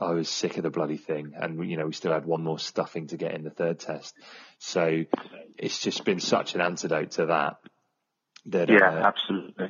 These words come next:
Speaker 1: you know, it, it has felt like, and I know there's been the, you know, the, the Geography six round stuff, and, and, you know, I think that's,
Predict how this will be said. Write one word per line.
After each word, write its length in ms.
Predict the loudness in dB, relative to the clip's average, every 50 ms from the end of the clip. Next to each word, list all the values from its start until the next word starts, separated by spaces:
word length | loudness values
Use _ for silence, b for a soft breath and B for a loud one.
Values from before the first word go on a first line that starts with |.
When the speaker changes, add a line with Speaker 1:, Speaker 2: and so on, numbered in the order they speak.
| -8 -8 -6
Speaker 1:
you 140 | -4 -2 0
know, 100 | 0 0
it, 320 | 0 0 -2 -4 -4 -6 B B B B B B B
it 140 | 2 2 4
has 260 | 4 4 4 2 2
felt 320 | 0 0 2 2 2 4
like, 240 | 4 2 2 2 2 2
and 140 | 2 4
I 60 | 4 4
know 240 | 4 4 4 4
there's 160 | 4 4 2 2
been 220 | 0 -2 -2 0
the, 240 | 0 0 0 0 -2 _ _ _
you 160 | -10 -8 -6 -4
know, 140 | -2 -2
the, 140 | 0 0 0
the 200 | -2 -2 -4 -4
Geography 440 | -2 0 0 0 0 -2 -6 -6 -8
six 360 | -6 -4 -6 -6 -8 -8 -8
round 340 | -6 -4 -4 -4 -4 -6 -8
stuff, 480 | -8 -6 -2 -2 -2 -2 -4 -8 -8 -6
and, 340 | -6 -6 -6 -8 -10 -14 -16 b b b b b b b b b b -20 _ _ _ _ _ _ _ _ _ _ -16 -10 -6
and, 480 | -4 -4 -2 -2 -2 -2 -2 -2 -2 -2
you 100 | 0 2
know, 60 | 2
I 60 | 2 2
think 160 | 0 -2 -4
that's, 180 | -4 -6 -6